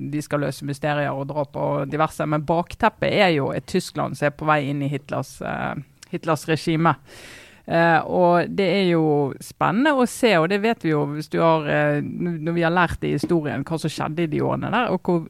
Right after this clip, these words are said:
opptatt en god del var av å skape uro og undergrave tit-, eh, tilliten til myndighetene,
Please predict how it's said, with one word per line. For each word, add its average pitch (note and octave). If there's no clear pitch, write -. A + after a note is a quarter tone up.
opptatt -
en D#3+
god F#3+
del E3
var E3
av B2+
å C3+
skape C#3
uro F#3+
og D3+
undergrave E3+
tit-, -
eh, D3+
tilliten E3+
til D#3+
myndighetene, E3+